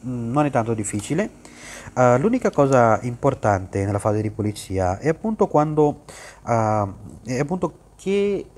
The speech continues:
attrezzatura utilizzate. Mm, mm, mm, non sto dicendo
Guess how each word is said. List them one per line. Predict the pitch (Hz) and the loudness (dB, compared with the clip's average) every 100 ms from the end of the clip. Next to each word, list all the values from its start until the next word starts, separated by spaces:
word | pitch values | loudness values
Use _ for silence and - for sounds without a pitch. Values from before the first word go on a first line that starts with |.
| - | -10
attrezzatura | 143 151 151 - - 143 - 156 | -6 -4 -4 -6 -8 -8 -2 -2
utilizzate. | 131 123 110 101 117 110 95 87 67 | -2 -4 -6 -2 -2 -2 -4 -10 -12
Mm, | 85 123 | -10 -10
mm, | - | -8
mm, | 151 143 123 131 | -8 -8 -10 -10
non | 139 139 156 | -8 -4 -4
sto | 214 | -2
dicendo | 160 139 127 123 113 | -2 -4 -2 0 -2